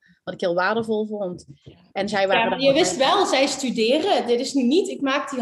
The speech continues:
Speaker 2: hire nu, maar dat is niet voor de komende tien jaar, want zij zullen waarschijnlijk een andere pad kiezen." En dat is oké.
Speaker 1: Ja, dat klopt.
Speaker 2: Mhm.
Speaker 1: Ja, dat vond ik eigenlijk helemaal prima. Ik ben me ook wel bewust dat de meeste meiden die studeren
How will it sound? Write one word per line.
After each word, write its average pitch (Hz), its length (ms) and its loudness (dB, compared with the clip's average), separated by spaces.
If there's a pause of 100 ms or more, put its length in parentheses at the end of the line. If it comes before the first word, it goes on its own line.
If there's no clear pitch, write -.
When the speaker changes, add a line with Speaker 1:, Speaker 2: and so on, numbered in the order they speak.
Speaker 2:
hire 320 340 2
nu, 294 340 0
maar 240 120 -2
dat 233 140 -4
is 233 120 -8
niet 254 260 -6
voor 302 100 -6
de 294 100 -4
komende 262 380 2
tien 254 200 -4
jaar, 240 320 0
want 220 140 -2
zij 214 160 -4
zullen 220 240 -6
waarschijnlijk 233 540 -4
een 240 100 -6
andere 220 300 -4
pad 185 260 -6
kiezen." 170 280 -10
En 180 60 -8
dat 196 120 -4
is 196 100 -6
oké. 175 380 -10 (180)
Speaker 1:
Ja, 196 360 -4
dat 190 220 -8
klopt. - 480 -4 (260)
Speaker 2:
Mhm. 180 380 -14
Speaker 1:
Ja, 190 100 -6
dat - 180 -6
vond 254 140 -2
ik - 60 -4
eigenlijk 233 140 -2 (160)
helemaal 262 180 0
prima. 330 400 -2
Ik 220 180 -2
ben 247 120 0
me 247 60 0
ook 247 100 0
wel 233 120 0
bewust 226 300 -2
dat 226 120 -8
de 220 100 -6
meeste 247 360 -4
meiden 220 480 0
die 214 100 -2
studeren 214 720 0